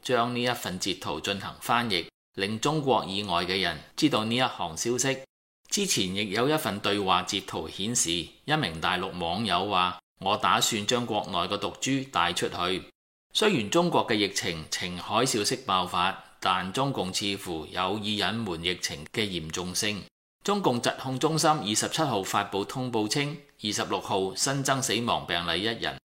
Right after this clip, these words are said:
呢一個消息引發中國網民嘅憤怒同埋嘲笑。三年前起源於武漢嘅病毒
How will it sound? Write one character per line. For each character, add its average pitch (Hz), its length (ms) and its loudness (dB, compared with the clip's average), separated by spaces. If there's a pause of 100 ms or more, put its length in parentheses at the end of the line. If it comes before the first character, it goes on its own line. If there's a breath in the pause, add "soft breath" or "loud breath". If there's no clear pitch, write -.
(140)
呢 151 120 0
一 156 60 6
個 127 160 2
消 143 160 4
息 139 260 4
引 90 200 -2
發 98 160 2
中 113 240 0
國 107 140 0
網 85 260 -2
民 78 260 -6
嘅 92 80 -2
憤 90 200 -4
怒 90 380 -2
同 80 160 -8
埋 73 220 -6
嘲 101 220 0
笑。 85 320 -4 (480)
三 180 340 6
年 101 200 0
前 95 300 -2
起 120 240 0
源 95 220 -2
於 135 100 -2
武 95 300 0
漢 98 260 0
嘅 95 100 -2
病 87 220 -2
毒 95 160 -6